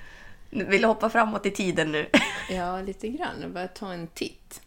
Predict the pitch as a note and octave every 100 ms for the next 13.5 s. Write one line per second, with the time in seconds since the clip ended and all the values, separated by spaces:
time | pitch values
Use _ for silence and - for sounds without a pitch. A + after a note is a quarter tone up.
0 | - - - G3 F#3 F3 G3+ G3+ A3+ -
1 | G3 - - - - - - F3+ A3 D#4
2 | G#4+ - - - - G#3 C#4 G4+ C#5+ C5
3 | C#5 C5+ - - - - C#4 F#3+ E3+ -
4 | - - - - - - - - F3 F3+
5 | - - - - - - - - - -
6 | D#3+ F#3 A#3+ A3+ A3 G3+ D4 F4+ - A#3+
7 | A#3 - C#4+ D#4 - B3+ A#3 - B3 B3+
8 | G#3+ - A#3+ A3+ A2 - - G#3 - -
9 | B3+ C#4 C#4 C4+ - - C4 C#4 C#4 C4+
10 | C4 D4+ D4 D#4 D4 G#3+ F3 G#2 F2+ G3+
11 | - - - - - - - - - -
12 | - - - - - - - - _ A#3+
13 | C#4+ F#4+ G4 F#4+ -